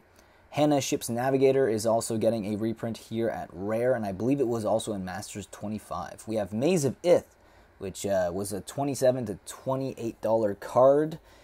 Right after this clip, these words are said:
and it's getting a reprint originally from the Dark and reprinted in Eternal Masters.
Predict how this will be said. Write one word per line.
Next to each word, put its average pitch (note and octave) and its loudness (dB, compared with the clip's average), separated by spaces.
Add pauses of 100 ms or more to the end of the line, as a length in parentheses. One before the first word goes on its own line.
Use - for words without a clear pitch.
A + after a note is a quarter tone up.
(140)
and A2 -4
it's G#2 -6
getting A2+ 2
a - 0
reprint C3 0
originally C3 0
from A2+ -2 (400)
the A2 -4
Dark C#3 4
and A#2+ -4
reprinted C3+ 0
in B2+ -2
Eternal B2+ -4
Masters. A#2+ -6